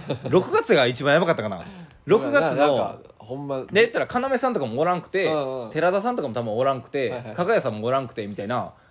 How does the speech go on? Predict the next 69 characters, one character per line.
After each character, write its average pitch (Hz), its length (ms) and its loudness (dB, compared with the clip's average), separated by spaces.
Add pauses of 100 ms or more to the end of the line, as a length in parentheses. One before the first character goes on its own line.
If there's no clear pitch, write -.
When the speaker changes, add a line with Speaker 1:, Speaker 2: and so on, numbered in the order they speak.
(120)
Speaker 2:
ネ 131 100 -4
オ - 60 -2
フ 123 40 -2
ィ 139 60 2
ラ 131 100 4
ブ 147 80 0
ル 135 100 0
ー 110 60 -2
が、 160 160 6
Speaker 1:
は - 0 -
い 147 60 0
は 127 40 -4
い 120 140 -8
は 127 100 -10
い。 - 20 0
Speaker 2:
も 185 240 2
う、 - 60 -20 (320)
昼 311 300 0
公 262 240 6
演 107 100 0
は 110 320 4 (140)
前 285 220 0
列 - 240 -6
一 294 240 -6
列 277 160 -6
目 240 100 0
だ 220 100 2
け 220 80 -6
み 160 80 -6
た - 80 -8
い - 40 -10
な。 135 60 -10
Speaker 1:
は 135 80 -4
い 208 40 -8
は 202 60 -6
い - 20 -2
は - 0 -
い - 20 -2
は 175 60 -4
い。 - 20 -6
Speaker 2:
一、 233 80 -4
二 254 120 -4
列 262 200 -8
目 262 80 0
だ 254 120 0
け、 240 180 -6
十 262 260 -2
何 131 220 -4
人 143 160 -6
み 98 60 -12
た 90 80 -12
い - 20 -16
な。 82 60 -14
Speaker 1:
野 151 120 -4
方 180 300 0
の 165 100 -2
平 180 320 2
日 175 220 -8
の 170 160 -2
ね、 165 180 -2
お 139 100 -2
昼 139 220 -6
で 107 80 -12
す 127 160 -4
か 101 60 -2
ら 101 100 -10
ね。 104 220 -8
Speaker 2:
昼。 110 120 -2
で、 - 200 -2